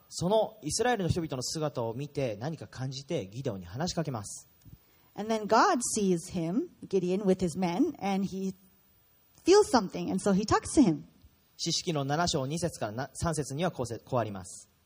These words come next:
Speaker 1: 主はギデオンに言われた。「あなたと一緒にいる兵は多すぎるので、私はミディアン人を彼らの手に渡さない。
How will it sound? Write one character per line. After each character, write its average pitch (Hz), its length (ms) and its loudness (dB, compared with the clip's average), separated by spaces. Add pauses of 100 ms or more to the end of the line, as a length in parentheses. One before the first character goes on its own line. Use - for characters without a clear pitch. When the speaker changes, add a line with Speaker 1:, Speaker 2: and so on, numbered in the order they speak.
(1300)
Speaker 1:
主 - 160 2
は 185 220 8
ギ 185 160 0
デ 233 60 8
オ 180 100 8
ン 147 60 2
に 135 60 -2
言 123 60 0
わ 117 60 2
れ 110 80 -4
た。 101 160 -6 (260)
「あ 156 80 4
な 220 80 4
た 214 120 2
と 160 80 4
一 147 60 6
緒 - 160 -2
に 156 100 2
い 156 60 4
る 208 220 2
兵 156 160 4
は 123 180 2
多 190 140 6
す 233 160 -2
ぎ 262 80 -2
る 226 80 0
の 151 120 2
で、 151 360 2 (160)
私 170 300 2
は 156 100 4
ミ 147 220 0
デ 190 80 -4
ィ 233 120 6
ア 240 60 6
ン 220 60 0
人 185 240 0
を 190 160 6
彼 170 320 4
ら 143 100 2
の 135 120 -2
手 160 160 0
に 165 260 -4
渡 107 200 -4
さ 185 120 2
な 165 100 4
い。 107 80 -4